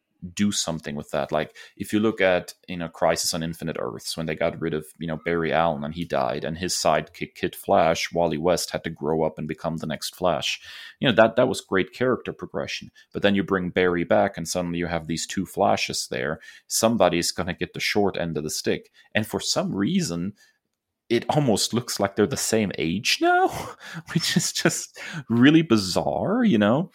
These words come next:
Um, and the same thing happened with Hal Jordan, you know? I mean, Hal Jordan started turning gray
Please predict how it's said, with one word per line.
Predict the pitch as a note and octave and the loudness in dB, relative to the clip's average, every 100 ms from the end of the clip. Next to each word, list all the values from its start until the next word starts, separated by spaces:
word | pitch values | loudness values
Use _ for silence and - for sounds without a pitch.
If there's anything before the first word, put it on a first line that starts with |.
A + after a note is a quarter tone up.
| - - _ | -20 -20 _
Um, | G2+ G#2 G#2+ G#2 - _ _ _ _ - | 4 6 4 0 -6 _ _ _ _ 0
and | A2+ | 2
the | |
same | G#2+ G#2 G#2 | 6 4 4
thing | G#2 | 0
happened | F#2 E2+ F#2+ | 2 2 0
with | F#2 - | -2 -2
Hal | D#3 D#3+ | -2 -2
Jordan, | F2+ F#2+ B2+ - | -2 -2 -2 -4
you | D2 | -4
know? | D2+ E2+ | -2 -2
I | |
mean, | F2+ D#2 - | -4 -6 -6
Hal | D#2+ D#2+ | -4 -4
Jordan | E2+ F2 F2 | -2 -4 -4
started | - E2+ E2 D#2+ | -4 -2 -4 -4
turning | - F2 D#2+ D#2+ | -2 -2 -2 -6
gray | - G2+ G2 D#2 F#2+ | -2 2 2 2 -2